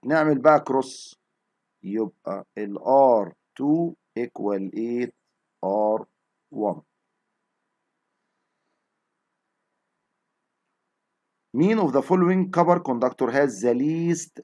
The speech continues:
resistance. ال resistance كانت equal ايه؟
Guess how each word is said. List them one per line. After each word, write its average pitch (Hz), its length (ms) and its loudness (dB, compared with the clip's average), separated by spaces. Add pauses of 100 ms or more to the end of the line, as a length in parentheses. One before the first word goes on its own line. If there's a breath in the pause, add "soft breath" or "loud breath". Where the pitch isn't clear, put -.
resistance. 120 920 -4 (1120)
ال 123 400 0
resistance 147 960 -2
كانت 113 380 -8
equal 123 440 -4
ايه؟ 113 500 -6